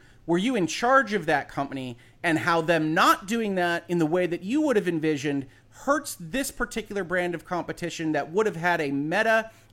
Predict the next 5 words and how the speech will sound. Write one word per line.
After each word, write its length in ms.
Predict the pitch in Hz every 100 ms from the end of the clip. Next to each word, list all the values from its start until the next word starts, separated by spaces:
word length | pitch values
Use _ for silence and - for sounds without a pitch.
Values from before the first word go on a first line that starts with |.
| -
and 160 | 175
a 80 | 156
Within 720 | 131 139 135 220 214 196 190 - _ _ _
within 600 | 110 120 160 160 214 254
it, 420 | 143 113 - -